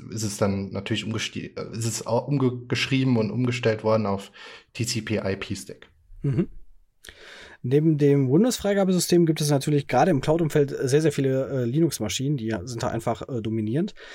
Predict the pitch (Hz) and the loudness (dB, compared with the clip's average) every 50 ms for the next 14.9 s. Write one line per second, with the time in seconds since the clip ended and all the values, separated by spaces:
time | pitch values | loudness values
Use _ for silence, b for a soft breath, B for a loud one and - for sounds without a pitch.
0 | B B B B 131 120 139 165 196 180 - - 156 - 147 135 - - 131 156 | B B B B -4 0 2 2 2 2 2 0 0 0 0 0 0 0 0 2
1 | 196 202 202 202 - - - - 160 156 156 160 151 156 151 151 - - - - | 2 2 2 2 0 -2 -4 -2 0 2 2 2 2 0 -2 -4 -6 -10 -4 0
2 | 135 147 165 175 170 165 165 160 156 147 - - - 160 165 165 160 156 - - | 0 2 2 2 2 2 2 2 0 -2 -4 0 2 2 4 2 2 0 -4 -10
3 | - - - 147 143 143 131 110 - - 139 160 - - 165 170 165 165 160 170 | -10 -2 2 2 2 2 2 0 -2 0 -2 0 0 -2 -2 -2 -2 -2 -2 -2
4 | 175 143 127 - 131 127 - - - - 131 131 - - 123 110 - - 139 139 | -2 -2 -2 -4 -6 -6 -6 -8 -8 -6 -6 -6 -4 -6 -8 -8 -6 -4 -2 -2
5 | 147 - - 165 - - 165 151 - - - 151 - 156 170 - - - 208 - | 0 -2 -4 -4 -2 -2 -2 -2 -2 -4 -4 -2 -2 -2 -4 -4 -2 -2 -2 -2
6 | - _ b b b b b b b b b 123 117 139 127 135 131 131 127 98 | -4 _ b b b b b b b b b -4 -2 0 0 0 2 2 0 0
7 | 123 123 120 117 113 - 127 127 139 - - 120 - - 131 139 139 - - - | 0 -2 -2 -2 0 0 0 2 0 0 -2 -2 -2 0 0 0 -2 -4 -2 -2
8 | 131 127 - 165 156 143 - - 135 135 131 - - 127 113 - - 113 - - | -4 -2 -2 -2 0 0 0 0 0 0 0 0 -2 -2 -4 -4 -6 -8 -6 -4
9 | - 110 - - 160 170 202 196 185 - 190 208 208 - 135 127 113 - - 139 | -6 -4 -2 0 2 2 2 2 0 0 -2 -2 -2 -4 -4 -4 -2 -2 -2 -2
10 | 131 110 117 117 110 - 139 120 113 107 - - 120 131 120 110 101 95 92 92 | -2 -2 -2 -2 -2 -2 -2 -2 -2 -2 -2 0 0 0 0 -2 -4 -4 -6 -6
11 | 92 80 78 - _ - 87 90 95 90 87 - - - - - 113 113 117 110 | -6 -6 -6 -8 _ -6 -4 -2 -2 -4 -4 -6 -10 -10 -4 0 0 0 0 0
12 | - 113 113 107 - - 113 113 110 - - - - 92 95 95 87 - - 95 | 0 2 2 2 2 0 -2 -2 -2 -2 -6 -8 -6 -4 -4 -4 -4 -6 -4 -2
13 | - 165 147 110 - 143 127 - 123 - - 143 147 143 131 123 120 - 180 190 | 2 2 2 2 0 -2 -2 0 0 2 4 4 4 4 4 2 4 4 4 6
14 | 190 185 101 120 127 123 131 127 - 117 - - 127 131 - 117 110 95 | 6 4 4 4 4 4 2 2 0 -2 -2 -2 -2 0 0 0 0 -2